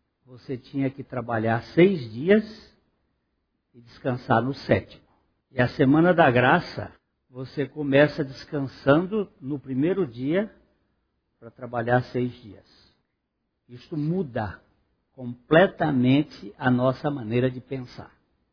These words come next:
Na semana da lei, você é um executivo que tem que trabalhar para ter o descanso no final do seu la-,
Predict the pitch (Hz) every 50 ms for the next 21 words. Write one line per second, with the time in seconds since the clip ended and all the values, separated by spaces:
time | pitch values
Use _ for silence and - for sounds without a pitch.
0 | _ _ _ _ _ _ _ _ _ _ _ _ _ 131 135 135 - - 185 151
1 | 175 202 208 214 196 151 147 135 131 127 147 175 185 156 120 113 - - - 127
2 | 131 127 - - 156 151 160 160 160 147 139 151 180 170 175 - 165 - - -
3 | - - - 170 165 131 101 101 98 90 - - _ _ _ _ _ _ _ _
4 | _ _ _ _ _ _ _ _ _ _ _ _ _ _ _ _ _ 123 110 -
5 | _ - 135 139 147 - 139 117 - 127 123 113 110 110 107 104 104 104 101 101
6 | 120 165 196 240 - _ _ _ _ _ _ _ _ _ _ _ _ _ _ _
7 | _ _ _ _ _ _ _ _ _ _ _ _ 127 117 120 117 117 107 104 101
8 | 104 - - _ _ _ _ _ _ _ _ _ - 170 185 190 185 170 143 147
9 | 147 - - - - - _ _ 165 175 202 226 214 - - - - 180 156 170
10 | 170 - - - - 147 139 123 113 107 110 120 - 185 214 254 - _ _ _
11 | _ _ _ _ _ _ _ _ _ _ _ _ _ _ _ _ _ _ _ _
12 | _ _ _ _ _ _ _ _ _ _ _ _ _ _ _ 135 135 131 - -
13 | 151 143 139 151 156 156 127 117